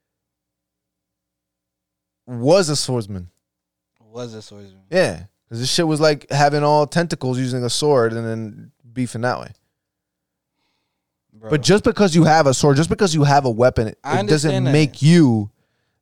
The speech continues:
Speaker 1: that doesn't make it pivotal to you as that being your main.
Speaker 2: There you go. Look at that.
Speaker 1: Okay, let me
Speaker 2: Picture
Speaker 1: see.
Speaker 2: on the right. Picture on the right. Those are a bunch of swordsmen. Like, Oda drew that.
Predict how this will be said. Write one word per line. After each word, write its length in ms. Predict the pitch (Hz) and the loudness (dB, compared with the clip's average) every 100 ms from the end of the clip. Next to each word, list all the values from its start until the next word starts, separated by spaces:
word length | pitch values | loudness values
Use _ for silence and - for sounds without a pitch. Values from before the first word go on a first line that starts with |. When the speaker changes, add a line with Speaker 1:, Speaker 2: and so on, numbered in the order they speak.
| _ _ _ _ _ | _ _ _ _ _
Speaker 1:
that 140 | 131 160 | 0 2
doesn't 240 | 175 165 | 2 2
make 240 | 170 170 - | 2 0 0
it 220 | 151 - | -2 0
pivotal 380 | 160 147 143 131 | 0 4 2 2
to 140 | - | -2
you 360 | 123 123 139 120 | -4 2 2 2
as 460 | 117 117 98 - - _ _ - | 2 2 0 -8 -14 _ _ -2
that 240 | 123 110 | 0 2
being 200 | 123 120 | 0 0
your 100 | 107 | 0
main. 460 | 110 110 101 95 104 | -2 -2 -2 -6 -12
Speaker 2:
There 120 | 123 117 | -16 -14
you 100 | 101 | -14
go. 200 | 98 101 | -16 -16
Look 140 | 117 | -18
at 80 | 104 | -18
that. 240 | 95 92 - _ _ | -20 -20 -20 _ _
Speaker 1:
Okay, 140 | 98 | -14
let 60 | 87 | -12
me 40 | |
Speaker 2:
Picture 140 | 101 156 | -10 -10
Speaker 1:
see. 40 | |
Speaker 2:
on 60 | 147 | -10
the 80 | 143 | -10
right. 260 | 117 104 | -10 -14
Picture 220 | - 139 | -18 -12
on 80 | 151 | -8
the 80 | 143 | -6
right. 260 | 127 104 - | -8 -10 -16
Those 180 | 131 139 | -12 -6
are 40 | 151 | -4
a 40 | |
bunch 200 | 143 147 | -4 -4
of 80 | 139 | -6
swordsmen. 680 | 147 147 131 135 113 101 _ - | -4 -4 -4 -6 -8 -12 _ -16
Like, 240 | 117 113 _ _ - | -16 -16 _ _ -6
Oda 260 | 147 156 | -2 -2
drew 220 | 131 143 | -2 -4
that. 320 | 127 113 98 | -2 -4 -8